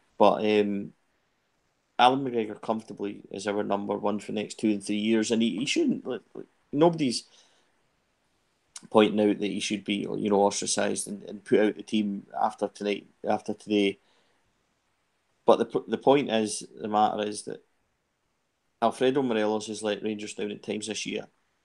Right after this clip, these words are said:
Alan McGregor's done it as well, and Alan McGregor could have cost us big time.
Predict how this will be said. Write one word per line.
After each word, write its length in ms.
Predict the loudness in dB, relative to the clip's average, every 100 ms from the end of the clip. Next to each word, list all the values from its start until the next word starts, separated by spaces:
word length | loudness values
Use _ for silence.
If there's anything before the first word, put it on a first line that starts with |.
| 2
Alan 180 | 4 4
McGregor's 340 | 0 -2 -2 -6
done 180 | -6
it 80 | -6
as 100 | -6
well, 300 | -2 -2 -2
and 100 | -2
Alan 220 | -2 -2
McGregor 320 | -4 -6 -8 -10
could 160 | -14
have 80 | -14
cost 340 | -6 -4 -4
us 140 | -8 -6
big 260 | -4 -4
time. 280 | -4 -8 -8